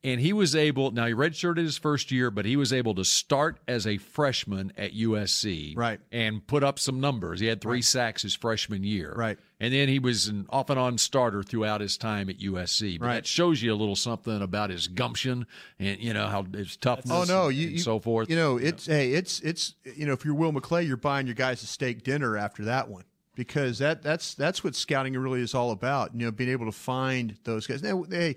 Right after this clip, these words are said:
Speaker 2: they've had their share of misses, though, too.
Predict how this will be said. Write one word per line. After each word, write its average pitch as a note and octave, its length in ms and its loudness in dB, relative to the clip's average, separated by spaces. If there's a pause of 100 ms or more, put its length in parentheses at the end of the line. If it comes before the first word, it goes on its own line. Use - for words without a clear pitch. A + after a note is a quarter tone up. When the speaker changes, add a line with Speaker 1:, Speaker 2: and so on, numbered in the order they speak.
(360)
Speaker 2:
they've G3 160 4
had A#3+ 180 4
their G#3 80 2
share F3+ 260 2
of C3+ 100 0
misses, C3+ 420 -2
though, A#2 180 2
too. C3+ 360 -2